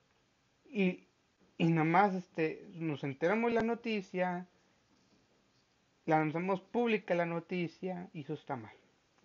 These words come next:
Eso es difamación y también es pecado. Si usted ve a un sacerdote en privado, que sea privado, que no sea público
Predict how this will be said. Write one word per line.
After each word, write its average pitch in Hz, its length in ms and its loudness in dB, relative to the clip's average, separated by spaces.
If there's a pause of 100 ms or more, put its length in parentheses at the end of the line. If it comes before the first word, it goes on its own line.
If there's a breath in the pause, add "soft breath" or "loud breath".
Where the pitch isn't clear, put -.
(180)
Eso 165 160 0
es 160 160 -4
difamación 165 840 -2
y 147 60 -16
también 143 280 -2
es 147 140 -4
pecado. 147 420 0 (3250 soft breath)
Si 180 180 -4
usted 262 400 2
ve 254 80 6
a 262 60 6
un 247 100 0
sacerdote 175 840 -2 (720)
en 135 140 -4
privado, 156 640 6 (160)
que - 80 -20
sea 185 200 0
privado, 170 540 2
que 151 100 -6
no 160 100 -2
sea 175 180 -2
público 170 680 -2